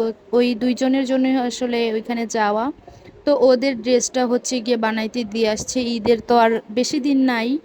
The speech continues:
খুবই, মানে, তাড়াতাড়ি সময় চলে আসছে।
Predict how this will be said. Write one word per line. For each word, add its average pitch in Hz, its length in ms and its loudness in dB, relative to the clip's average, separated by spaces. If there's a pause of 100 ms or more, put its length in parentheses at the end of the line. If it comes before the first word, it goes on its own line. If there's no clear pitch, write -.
(840)
খুবই, 254 640 0 (320)
মানে, 220 500 -2
তাড়াতাড়ি 226 640 0 (840)
সময় 226 400 0
চলে 214 280 0
আসছে। 240 460 -2